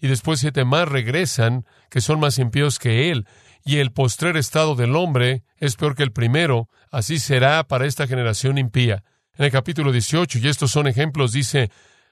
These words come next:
"Todo aquel que haga tropezar a un pequeño de estos que creen en mí, será mejor que se amarrara una piedra de molino y sea hundido en la profundidad del mar".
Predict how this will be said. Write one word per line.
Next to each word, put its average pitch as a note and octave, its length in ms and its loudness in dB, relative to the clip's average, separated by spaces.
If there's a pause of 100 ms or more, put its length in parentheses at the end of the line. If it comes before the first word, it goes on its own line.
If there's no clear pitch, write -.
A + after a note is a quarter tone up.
(100)
"Todo D#3+ 200 0
aquel D3 380 -2
que D#3 80 -2
haga D3+ 140 -2
tropezar C3 500 0
a D3 40 2
un C#3 180 -2
pequeño C#3 520 0
de B2+ 80 0
estos C#3 260 -2
que B2 120 0
creen C#3 220 0
en C3+ 40 2
mí, D3+ 240 0 (260)
será D3+ 260 -2
mejor D3 280 0
que D3 100 -2
se C3+ 140 0
amarrara B2+ 680 0 (340)
una D#3 280 0
piedra D3 460 0
de C3 80 2
molino C#3 680 0 (380)
y C3 140 0
sea D3+ 240 -2
hundido C#3+ 680 0
en B2+ 120 2
la B2+ 80 2
profundidad B2 520 2
del D3 140 0
mar". D3+ 300 0